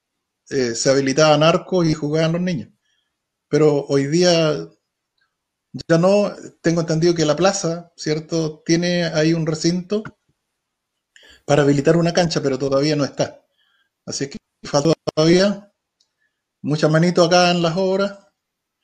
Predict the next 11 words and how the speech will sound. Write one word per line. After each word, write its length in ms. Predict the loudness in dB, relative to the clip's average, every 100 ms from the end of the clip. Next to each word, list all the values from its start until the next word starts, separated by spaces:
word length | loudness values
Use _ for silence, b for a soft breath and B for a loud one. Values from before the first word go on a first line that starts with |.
| _ _ _ _
y 460 | -2 0 0 -2
hay 160 | -2 -2 -2
que 160 | -4
poner 240 | 0 2 2
atención 420 | 0 -4 -4 -8
por 160 | -8
los 100 | -10
que 100 | -8
se 120 | -10 -6
están 240 | -4 -4
postulando, 800 | -6 -6 -2 0 0 -2 -4